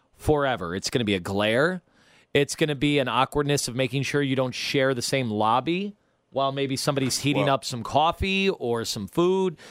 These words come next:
Speaker 1: You're not recovering from that in terms of a relationship.
Speaker 2: Really?
Speaker 1: And then I will even go further, just 'cause it, this is more experienced, Anthony.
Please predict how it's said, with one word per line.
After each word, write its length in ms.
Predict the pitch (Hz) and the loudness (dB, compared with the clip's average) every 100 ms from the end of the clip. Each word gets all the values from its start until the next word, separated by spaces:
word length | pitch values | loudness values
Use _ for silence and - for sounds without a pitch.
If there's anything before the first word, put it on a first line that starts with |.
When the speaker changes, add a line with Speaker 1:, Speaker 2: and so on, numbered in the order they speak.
| - - - - | -20 -20 -20 -8
Speaker 1:
You're 220 | 123 160 | 0 4
not 200 | 220 285 | 4 2
recovering 480 | 262 - 262 269 190 | -2 0 0 0 -2
from 220 | 156 151 | 0 2
that 320 | 147 139 139 _ | 2 2 0 _
in 120 | 160 156 | -4 -2
terms 440 | - 196 202 165 | 2 2 2 0
of 100 | 175 | 0
a 40 | |
relationship. 840 | 170 160 180 226 277 190 143 165 - | 2 2 2 2 2 2 2 0 -2
Speaker 2:
Really? 80 | 165 | -4
Speaker 1:
And 100 | 160 | 0
then 200 | 170 165 - | 0 -2 2
I 140 | 170 | 2
will 160 | 180 180 | 4 0
even 180 | 175 165 | 0 0
go 140 | 156 | 0
further, 460 | - 202 156 127 - _ _ - | 0 0 2 0 -2 _ _ -8
just 160 | 262 240 | -4 -2
'cause 160 | 190 | 0
it, 200 | 190 - | -2 -2
this 180 | 156 220 | -2 -2
is 140 | 226 151 | -2 -2
more 220 | 165 175 | 0 0
experienced, 680 | - - - 156 165 160 - | -2 -6 0 2 2 0 -2
Anthony. 460 | 160 156 170 170 | -2 -4 -6 -8